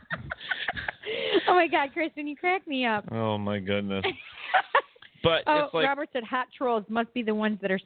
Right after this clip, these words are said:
Speaker 1: set on fire. <laughs>
Speaker 2: God, this guy is too funny. Um, but
Speaker 1: Oh,
Speaker 2: yeah, it's
Speaker 1: God.
Speaker 2: like I, we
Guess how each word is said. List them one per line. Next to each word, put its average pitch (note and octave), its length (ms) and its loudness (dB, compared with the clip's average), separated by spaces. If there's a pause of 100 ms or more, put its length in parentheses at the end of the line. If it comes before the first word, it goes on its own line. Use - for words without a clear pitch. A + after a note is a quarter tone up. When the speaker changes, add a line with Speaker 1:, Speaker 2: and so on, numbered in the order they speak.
(140)
Speaker 1:
set G#3 200 4
on F3+ 220 -4
fire. F#3+ 380 2
<laughs> - 1000 -8
Speaker 2:
God, C3+ 260 -6
this F2+ 260 -12
guy C3 240 0
is G2 100 -2 (260)
too D3+ 140 0 (120)
funny. B2+ 300 4 (760)
Um, A#2+ 560 2
but D#3+ 120 4
Speaker 1:
Oh, A#4 120 4
Speaker 2:
yeah, F3+ 220 4
it's G3+ 60 -6
Speaker 1:
God. D#4+ 80 -8
Speaker 2:
like C3+ 180 0
I, C3+ 440 -2
we C#3 300 -4